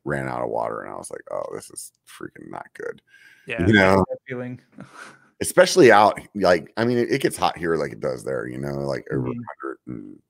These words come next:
Speaker 1: up in the one ten, you know what I mean? Like, it just
Speaker 2: Sure. Yeah.
Speaker 1: really bad sometimes. So you, like, when you run out of water, you're like,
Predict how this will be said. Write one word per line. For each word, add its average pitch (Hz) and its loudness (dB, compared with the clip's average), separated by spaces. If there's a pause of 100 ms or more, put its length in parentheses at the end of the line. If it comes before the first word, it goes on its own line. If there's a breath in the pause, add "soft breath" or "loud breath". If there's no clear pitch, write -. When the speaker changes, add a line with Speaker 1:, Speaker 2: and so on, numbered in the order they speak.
(100)
Speaker 1:
up 76 -2
in 71 -6
the 67 -6
one 71 -6
ten, 69 -6
you 104 4
know 113 8
what 92 6
I 87 4
mean? 85 4
Like, 76 2
it 82 -4
just 76 -4
Speaker 2:
Sure. - -18 (320)
Yeah. 113 -6 (240)
Speaker 1:
really 90 8
bad 80 2
sometimes. 73 -4
So 87 0
you, 87 2
like, 87 0
when 98 2
you 120 4
run 120 4
out 95 6
of 78 4
water, 80 4
you're 78 4
like, 71 0